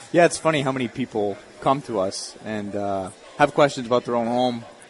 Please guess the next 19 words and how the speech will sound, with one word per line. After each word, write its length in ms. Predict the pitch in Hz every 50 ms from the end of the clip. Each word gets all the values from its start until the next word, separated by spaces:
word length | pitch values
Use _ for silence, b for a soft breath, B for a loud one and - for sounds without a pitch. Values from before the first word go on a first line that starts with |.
| - -
You 80 | 139 135
know, 180 | 127 123 123 117 -
they've 240 | 139 135 131 131 131
lived 160 | 151 151 143
in 60 | 147 131
this 140 | 123 -
home 180 | - 147 139 131
for 260 | - - 113 110 104 - - - - - - -
over 180 | 127 127 123
ten, 360 | 113 - 131 127 127 131 131
fifteen, 420 | 131 - 131 - - 143 131 123 120
sometimes 340 | - 139 127 127 135 123 123
over 120 | 131 117 117
twenty 300 | - - 151 139 127 120
years, 460 | 123 139 160 156 147 135 - - - -
and 120 | - 127 131
they're 80 | 139
only 220 | 147 156 156 147 135
now 480 | 135 139 143 151 151 139 127 120 117